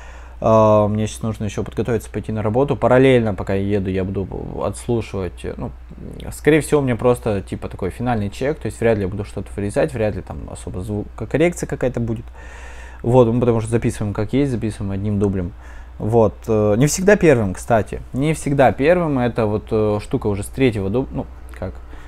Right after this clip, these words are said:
вот этот подкаст у меня с третьего дубля записывается, но у меня такая логика, что если уж начал и запись пошла, это пусть одним дублем, э, так дальше и будет. Вот, э, поэтому у меня на этом все.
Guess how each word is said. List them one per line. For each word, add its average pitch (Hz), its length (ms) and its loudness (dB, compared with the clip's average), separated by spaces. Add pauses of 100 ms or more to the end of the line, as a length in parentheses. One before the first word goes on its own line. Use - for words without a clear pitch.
(240)
вот 120 160 4
этот 127 200 4
подкаст 113 440 2
у - 20 -4
меня 98 120 -2
с - 40 -8
третьего 190 320 2
дубля 170 240 4
записывается, 127 720 -2
но 131 1000 4 (260)
у - 40 -6
меня 120 240 4
такая 117 220 4
логика, 139 400 4
что - 200 -4
если 110 320 0
уж 104 100 -2
начал 120 300 0
и 95 280 -4
запись - 320 -4
пошла, 180 340 0 (380)
это 139 260 2
пусть 127 280 -2
одним 120 200 0
дублем, 107 340 0
э, 85 680 -2
так 98 200 -2
дальше 95 480 -4
и 104 120 -2
будет. 101 460 -2 (580)
Вот, 120 400 6
э, 110 640 6 (160)
поэтому 147 880 2
у 139 40 -2
меня 143 260 2
на 143 140 2
этом 135 200 -2
все. 147 400 2